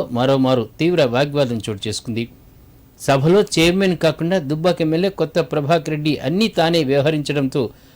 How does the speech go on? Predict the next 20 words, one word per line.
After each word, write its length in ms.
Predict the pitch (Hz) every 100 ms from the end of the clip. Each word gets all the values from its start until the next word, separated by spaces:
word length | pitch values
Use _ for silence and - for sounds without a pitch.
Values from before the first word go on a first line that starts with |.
| -
సభ్యులు 420 | - 127 127 135
గిరికొండలరెడ్డి 840 | 110 101 143 160 160 160 147 123 123 -
అభ్యంతరం 540 | 120 127 160 160 156 131
తెలపడంతో 580 | 127 127 135 131 135 214 - - - -
మరోమారు 580 | 117 160 156 135 120 101
దుమారం 400 | 107 139 156 131
చెలరేగింది. 560 | 104 117 107 104 104 113 - - - - - - - - - 147
చైర్మన్ 320 | 165 175 151
రోజా 260 | 139 151 147
శర్మ 300 | 156 143 131
జోక్యం 360 | 127 127 151
చేసుకుని 480 | 135 131 - 147 175
సభ్యులను 540 | - 131 120 135 131
శాంతింపజేసి 920 | 117 - 127 131 127 127 120 117 190 - - -
సభ 320 | - 131 123 127
సజావుగా 580 | - 123 147 143 123
సాగేందుకు 680 | 117 120 117 120 113 - 135 -
అందరూ 320 | 127 151 175
సహకరించాలని 840 | 165 110 127 143 147 139 143 147 95
కోరారు. 440 | - 98 104 110